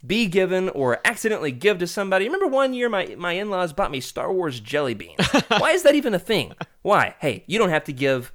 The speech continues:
Speaker 1: Star Wars jelly beans for the holidays this year. Instead, we're gonna help give you fun ideas from books to lightsabers to action figures to, hey, some off-the-wall stuff you never saw coming. But before we do, uh, tonight I'm also joined by, well, the savior of the show,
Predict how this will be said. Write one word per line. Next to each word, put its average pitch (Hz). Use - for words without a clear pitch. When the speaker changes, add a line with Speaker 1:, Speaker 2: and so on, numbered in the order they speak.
Speaker 1:
Star 143
Wars 131
jelly 131
beans 117
for 135
the 123
holidays 113
this -
year. 110
Instead, 131
we're 131
gonna 131
help 120
give 135
you 123
fun 135
ideas 123
from 107
books -
to 131
lightsabers 185
to -
action 190
figures 156
to, 190
hey, 277
some 180
off-the-wall 170
stuff 123
you 135
never 127
saw 107
coming. 131
But 135
before 185
we 156
do, 160
uh, 135
tonight 175
I'm 160
also 180
joined 165
by, 160
well, 185
the 160
savior 254
of 262
the 233
show, -